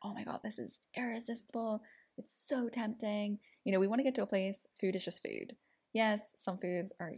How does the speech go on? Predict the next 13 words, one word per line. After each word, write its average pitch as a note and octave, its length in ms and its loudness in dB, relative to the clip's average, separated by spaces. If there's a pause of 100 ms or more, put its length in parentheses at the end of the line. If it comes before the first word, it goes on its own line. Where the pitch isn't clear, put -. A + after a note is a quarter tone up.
(100)
yummier G#3 260 2
than G#3 120 -2
others G3 380 -4
to - 120 -8
you. G3 380 -4 (320)
Some F3+ 580 0
your F#3+ 140 0
body E3 260 0
might B2 340 -2
physically - 500 -4
actually - 320 -10
crave A3+ 360 -2
more, A3 440 -2